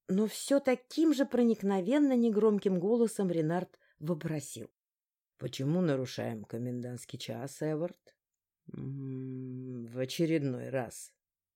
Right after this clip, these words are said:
В пятый, если мне не изменяет память. И ты посмотри, какая несправедливость. Ты же не понесла ни одного заслуженного, между прочим, наказания».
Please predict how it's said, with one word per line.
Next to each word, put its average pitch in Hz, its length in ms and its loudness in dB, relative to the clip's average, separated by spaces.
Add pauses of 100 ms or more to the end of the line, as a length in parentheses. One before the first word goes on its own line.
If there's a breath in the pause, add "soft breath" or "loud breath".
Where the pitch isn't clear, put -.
(240)
В - 140 -20
пятый, - 480 -4 (360)
если 120 300 -8
мне 123 220 -2
не 123 140 -4
изменяет 120 500 -6
память. - 500 -16 (680)
И 117 120 -12
ты - 160 -16
посмотри, 151 920 -2 (100)
какая 117 460 -10
несправедливость. 160 1040 -2 (520)
Ты 131 160 -6
же 127 120 -4
не 135 140 0
понесла 135 560 -2
ни 135 100 0
одного 135 440 0
заслуженного, 139 720 0
между 117 320 -6
прочим, 123 420 -6
наказания». 123 800 -2